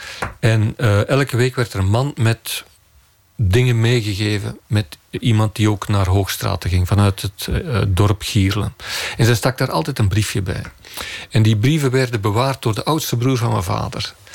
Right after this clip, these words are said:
En het pas, het was toen mijn vader gestorven was, dat de oudste broer, nonkel Jos, daarnet ging het over nonkel Louis, nu gaat het over nonkel Jos, zei, "Zeg, ik heb hier nog wat brieven liggen, als je wil mag je die eens lezen."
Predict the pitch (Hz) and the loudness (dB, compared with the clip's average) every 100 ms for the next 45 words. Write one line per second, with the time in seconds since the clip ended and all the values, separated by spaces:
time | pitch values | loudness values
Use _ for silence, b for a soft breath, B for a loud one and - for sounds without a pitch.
0 | B B B B - 110 - 120 113 - | B B B B 2 2 2 -2 -2 -6
1 | - - - - 110 123 - 113 101 92 | -8 -6 -4 2 2 2 0 2 4 2
2 | 101 107 101 87 85 - 147 143 113 110 | 2 0 0 -2 -4 2 2 2 0 -2
3 | 123 - - - B B B B - 101 | -2 -6 -8 -12 B B B B -2 -2
4 | - 98 117 - 123 135 170 - - 92 | 0 2 2 0 0 2 0 -4 -2 -2
5 | 90 95 90 147 - - - _ - - | 0 0 0 0 -2 -10 -14 _ -20 -6
6 | 104 95 - 95 98 92 101 101 - 87 | -2 0 0 0 0 2 2 2 2 2
7 | 127 180 - - 95 95 90 92 92 92 | 0 -2 -6 -2 2 2 0 0 2 2
8 | 92 85 104 131 - B B B - 135 | 2 2 2 0 -4 B B B 0 2
9 | - - 185 170 165 151 160 147 135 117 | 2 0 0 0 0 0 0 0 0 -2
10 | 92 127 123 113 98 - 98 139 147 123 | 0 0 2 0 0 -2 0 0 0 -2
11 | 117 107 95 - 107 98 - | -2 -2 -2 -2 -2 -2 -4